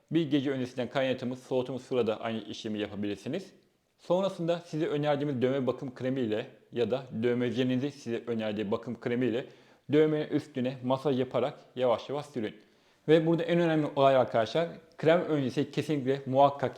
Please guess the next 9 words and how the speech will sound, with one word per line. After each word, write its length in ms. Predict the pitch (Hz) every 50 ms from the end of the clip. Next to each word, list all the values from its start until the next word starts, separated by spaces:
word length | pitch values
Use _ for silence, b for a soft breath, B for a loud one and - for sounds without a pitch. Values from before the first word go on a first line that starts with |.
| - -
elinizi 420 | 143 139 131 123 123 120 117 123 113
güzelce 400 | 107 123 120 127 127 117 110 104
sabunlu 320 | - - 120 120 120 117
suyla 220 | - - 127 113 110 120
yıkayın. 260 | 139 131 - 156 160 156
Sonrasında 520 | - - 143 135 135 127 - 127 117 113
krem 180 | - 117 110 107
sürmeye 400 | - 113 107 107 107 107 101 104
başlayın. 340 | 107 101 - 139 160 170